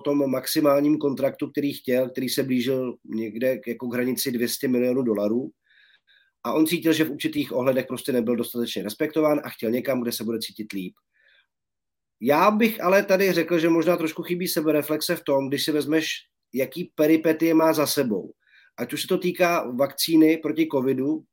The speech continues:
kterou odmítal ze svého přesvědčení a kvůli tomu, co platilo vlastně v New Yorku, tak nemohl hrát domácí zápasy.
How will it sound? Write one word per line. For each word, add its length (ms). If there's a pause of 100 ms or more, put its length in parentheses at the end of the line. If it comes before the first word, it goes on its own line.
kterou 260
odmítal 920 (160)
ze 160
svého 280
přesvědčení 760 (340)
a 60
kvůli 260
tomu, 440 (280)
co 160
platilo 380
vlastně 300
v 40
New 80
Yorku, 220
tak 140
nemohl 300
hrát 280
domácí 440
zápasy. 640